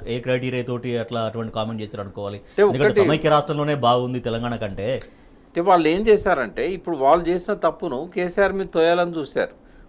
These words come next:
Speaker 2: వాస్తవంగా కేఆర్ఎంబీకి ప్రాజెక్టులు అప్పజెప్పాలని జనవరి పదిహేడు, తర్వాత ఫిబ్రవరి ఒకటి, ఈ రెండు రోజుల్లో జరిగిన కేఆర్ఎంబీ బోర్డు మీటింగ్లలో,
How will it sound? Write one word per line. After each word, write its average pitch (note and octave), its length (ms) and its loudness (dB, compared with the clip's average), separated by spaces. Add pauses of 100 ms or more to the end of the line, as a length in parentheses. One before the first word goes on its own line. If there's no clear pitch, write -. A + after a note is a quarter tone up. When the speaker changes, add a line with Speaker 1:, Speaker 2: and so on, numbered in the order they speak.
(100)
Speaker 2:
వాస్తవంగా G3+ 760 4 (380)
కేఆర్ఎంబీకి G3 560 6
ప్రాజెక్టులు F3+ 500 2
అప్పజెప్పాలని F3 880 -2 (420)
జనవరి F#3+ 420 2
పదిహేడు, F3+ 720 0 (240)
తర్వాత D#3 380 2
ఫిబ్రవరి E3+ 540 0
ఒకటి, A#2 440 -4 (480)
ఈ C#3 80 -2
రెండు D#3 240 0
రోజుల్లో G3+ 480 4
జరిగిన E3 400 0
కేఆర్ఎంబీ F3 680 2
బోర్డు F3 440 -2
మీటింగ్లలో, D#3 760 -4